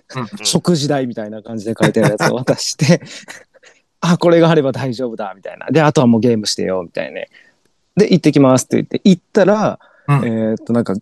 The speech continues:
Speaker 2: 限定のフィギュアをネットで、スマホで見つけてしまい、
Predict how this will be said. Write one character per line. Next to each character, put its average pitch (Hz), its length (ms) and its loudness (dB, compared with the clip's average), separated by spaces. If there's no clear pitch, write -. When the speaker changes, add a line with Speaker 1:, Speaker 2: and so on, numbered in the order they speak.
Speaker 2:
限 196 300 4
定 208 260 4
の 190 280 0
フ 196 120 0
ィ 175 40 0
ギ 139 140 0
ュ 87 60 -6
ア 85 60 -12
を 85 180 -20
ネ 127 180 -6
ッ 120 120 -8
ト 120 120 -2
で、 113 100 -4
ス 127 140 -6
マ 123 100 2
ホ 120 100 -2
で 113 300 -4
見 143 160 2
つ - 140 -8
け 147 120 2
て 123 100 -2
し - 140 -4
ま 92 140 -6
い、 85 100 -12